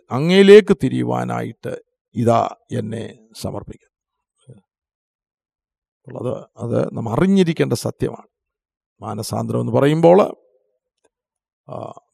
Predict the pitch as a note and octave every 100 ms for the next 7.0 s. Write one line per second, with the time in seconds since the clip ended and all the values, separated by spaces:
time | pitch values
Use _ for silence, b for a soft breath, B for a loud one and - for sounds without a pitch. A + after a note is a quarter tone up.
0 | - A2+ A#2+ A#2 A#2+ A#2 B2 C3+ D#3 E3+
1 | F#3+ F#3+ G#3 F#3 - - G#2+ B2 B2+ B2+
2 | C#3+ F#3 G3 - - B2+ B2+ A#2+ B2+ B2
3 | B2+ C3 B2+ A2+ - - A#2+ A2+ A2 G#2
4 | A2+ - _ _ A2+ A#2 B2+ B2+ B2+ A2+
5 | A#2 A2+ A2+ A#2 A2+ A2+ - - _ _
6 | - - - A2 G#2+ G#2 G#2+ - - G2